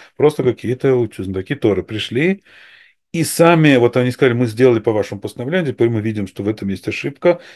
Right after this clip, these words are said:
и указывают им, в чём была ошибка, но сами мудрецы Синедриона не могут припомнить, как они пришли к этой ошибке, в чём именно они ошиблись.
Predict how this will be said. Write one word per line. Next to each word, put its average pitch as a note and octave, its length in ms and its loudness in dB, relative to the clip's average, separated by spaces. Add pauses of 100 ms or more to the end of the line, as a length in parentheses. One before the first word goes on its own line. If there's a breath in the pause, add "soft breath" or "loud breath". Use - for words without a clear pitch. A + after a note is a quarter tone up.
(120 loud breath)
и D3+ 60 0
указывают A#2 640 4
им, G2 100 -2
в - 80 -18
чём G#2 200 -4
была F#2 180 -2
ошибка, E3 500 -4 (300 loud breath)
но A#2+ 120 0
сами E3 320 4
мудрецы B2 500 0
Синедриона B2+ 460 0
не B2+ 220 0
могут B2+ 320 0
припомнить, G#2+ 600 -4 (360)
как C#3 340 0
они G#2 520 -2 (320 soft breath)
пришли A#2+ 420 0
к - 100 -4
этой G#2+ 220 0
ошибке, G2+ 400 -4
в - 100 -20
чём C3+ 300 2
именно A#2 380 -2
они F#2 140 -4
ошиблись. C#3 840 -6